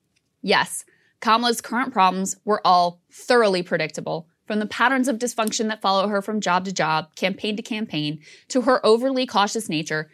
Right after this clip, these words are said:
seeming inability to make a decision and stick to it, over-reliance on family members who undermine the work of paid staffers. There's also her spotty talents as a politician at best and clumsy handling of interviews and public exchanges. But most of all,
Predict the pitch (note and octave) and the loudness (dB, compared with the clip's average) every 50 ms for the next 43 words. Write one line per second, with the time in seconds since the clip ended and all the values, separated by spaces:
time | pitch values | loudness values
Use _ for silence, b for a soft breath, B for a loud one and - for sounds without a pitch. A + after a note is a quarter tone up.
0 | b b - - - D4 C#4+ C#4+ C#4+ C#4+ C#4 - - A#3 A#3+ A3 G#3+ F#3 F#3+ F#3+ | b b -12 -2 2 2 4 4 4 4 2 2 2 0 2 4 4 4 6 4
1 | F#3 F#3+ F#3+ - G3 F3+ F3+ G#3+ C4+ - - G#3+ G#3 C4 - - F3+ F#3 - F#3 | 2 2 0 -2 0 2 2 2 2 2 -2 0 0 0 0 0 0 2 2 0
2 | F3+ F#3 - G#3+ A#3+ - - - F3+ - - G3+ E3+ E3 D#3+ - b b b b | 0 0 -2 -2 -2 -2 -2 -6 -6 -4 -2 0 0 0 0 -2 b b b b
3 | b b - B3 C4+ C4 D4 D4 D4 C#4+ C#4 A3+ G#3 A3 A#3 B3 A#3+ C4 C4+ C4 | b b 4 4 4 4 2 4 4 4 6 6 6 6 4 2 2 0 0 0
4 | C4+ C4 C4 A#3+ A#3+ B3 B3 B3+ A#3+ A#3+ A#3 A3+ A#3 A#3 A#3+ - C#4 C4 - G#3 | 0 2 2 0 2 0 -2 0 0 0 0 0 0 0 0 -2 -4 -2 -2 -2
5 | G#3 G3+ G3+ G#3 G#3 G3+ G#3 G#3+ G3 F3+ D#3+ D#3+ E3 - F#3+ F#3+ - F#3+ D3 D#3 | -2 0 -2 0 0 0 0 0 0 0 -2 -2 -2 -4 -8 -6 -6 -8 -8 -8
6 | - - D4 C#4 C#4+ C#4 A#3+ A#3+ A#3 A#3 - b b b b b b b _ D4+ | -2 0 2 2 2 2 2 2 2 0 -4 b b b b b b b _ 0
7 | F4 C4 - - A#3+ A#3+ C4+ A#3+ A#3+ B3 A#3 - - - F3+ E3 F#3 G#3+ G#3 G3 | 2 4 4 4 4 4 2 2 2 -2 -4 -4 -2 0 2 2 4 2 0 0
8 | G#3+ F#3 F#3+ G3 G3+ G3+ - G#3 F#3+ G3 G3+ - - F#3 F#3+ G3 G3 - G3 G3 | 2 2 2 2 2 0 0 0 -2 -2 -4 0 0 2 2 2 2 0 -2 0
9 | - G#3+ G3 F#3+ G3 G3 - F#3+ F#3 D#3+ F#3 G#3 - - - b b b b b | 0 -2 0 2 0 0 2 4 4 4 4 2 -2 -8 -10 b b b b b
10 | - G3+ G3+ - A3 A3+ B3+ B3 B3+ A#3+ A#3 A3 G3+ G#3 G#3+ G#3 G#3+ G#3+ G#3+ G#3 | -2 -2 0 0 0 0 2 2 0 0 0 0 0 0 0 0 0 0 -2 -2
11 | G#3+ - F#3 F#3 F#3 F3 F3+ F3+ F#3 F3 G3+ F#3+ - - E3 - F#3+ F3 - G3+ | -2 -2 -2 -2 -2 -4 -4 -6 -4 -4 -4 -4 -2 -2 -2 -2 -2 -4 -4 -8
12 | F#3+ - - - B3+ B3 B3+ A#3 - E3 - - - - b b b b b b | -8 -8 -6 -2 0 2 2 2 0 -2 -2 -4 -8 -14 b b b b b b
13 | b _ C4 - B3+ C4 C4 C#4+ F#4 E4 - E4+ B3 G#3+ F#3 F#3 D#3+ E3 - - | b _ 0 4 4 6 6 6 4 2 -2 -4 -2 -2 -2 -2 -2 -4 -6 -8